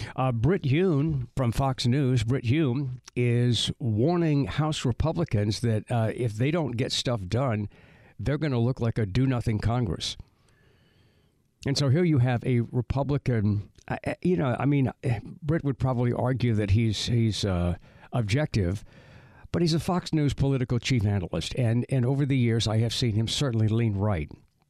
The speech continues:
So here's somebody who leans right, telling Republicans in Congress, "Get off your ass and do something." And when you're in control and you don't do anything,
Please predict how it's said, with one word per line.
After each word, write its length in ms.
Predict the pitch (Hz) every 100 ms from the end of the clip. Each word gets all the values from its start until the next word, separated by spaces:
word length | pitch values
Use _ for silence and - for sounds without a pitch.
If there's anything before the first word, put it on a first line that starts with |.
| _ _ _ -
So 180 | - 135
here's 260 | 123 170 147
somebody 320 | 156 123 127
who 120 | 117
leans 380 | 117 123 131 95
right, 320 | 113 127 120 - - - -
telling 320 | 143 147 139
Republicans 580 | 120 - 135 131 123 113
in 100 | 107
Congress, 400 | 127 147 131 - - -
"Get 160 | 165 170
off 200 | 170 -
your 140 | 131
ass 240 | 139 143
and 80 | 139
do 140 | 113 165
something." 400 | - 113 - - _ _ _ _ _ _ _ _ _ _ -
And 140 | 127
when 120 | 127
you're 180 | 120 135
in 100 | 156
control 680 | - 107 135 160 170 135 117 -
and 120 | 117
you 60 |
don't 220 | 120 139 104
do 160 | 147
anything, 580 | 185 165 107 92 98 113